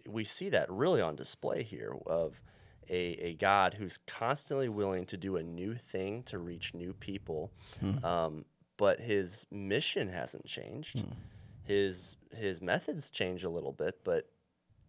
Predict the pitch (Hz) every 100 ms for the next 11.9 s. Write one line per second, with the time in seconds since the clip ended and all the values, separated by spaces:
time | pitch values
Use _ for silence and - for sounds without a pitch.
0 | - 127 127 170 - 151 135 151 139 -
1 | - - - - - - - 123 143 165
2 | - 131 120 107 107 95 110 123 110 95
3 | - - - - - 110 95 92 101 165
4 | - 69 82 82 87 92 - - - _
5 | _ - 95 101 104 104 113 - - -
6 | - - - - 226 - - - - -
7 | - 95 107 113 - - 113 151 135 101
8 | 92 107 - - _ - - 107 90 87
9 | 90 104 123 - - _ _ - _ _
10 | - 214 - 78 139 _ _ _ - 104
11 | - - 123 - 101 104 98 -